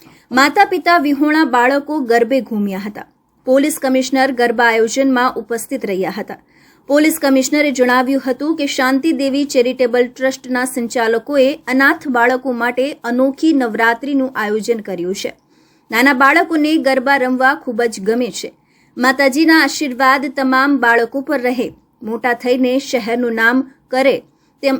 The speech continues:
તમે જે બનવા માંગો છો તે બનો, તેની માતાજીને પ્રાર્થના. મને આયોજનમાં બોલાવવા બદલ આયોજકોનો આભાર. મને પણ બાળકો સાથે મજા આવે છે.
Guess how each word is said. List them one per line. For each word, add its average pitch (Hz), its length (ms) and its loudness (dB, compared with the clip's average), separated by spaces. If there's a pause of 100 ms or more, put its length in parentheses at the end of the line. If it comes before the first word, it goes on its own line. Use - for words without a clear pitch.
(120)
તમે 294 260 2
જે 294 160 -2
બનવા 254 400 2
માંગો 269 340 0
છો 269 260 0
તે 262 260 0
બનો, 240 480 -2 (500)
તેની 254 340 0
માતાજીને 247 720 -2
પ્રાર્થના. 226 540 -4 (720)
મને 269 220 2
આયોજનમાં 359 580 2
બોલાવવા 302 340 0
બદલ 294 340 -2
આયોજકોનો 262 640 0
આભાર. 220 480 -2 (200)
મને 240 240 -2
પણ 277 220 -2
બાળકો 247 440 2
સાથે 254 340 -4
મજા 226 380 0
આવે 180 240 -2
છે. - 200 -14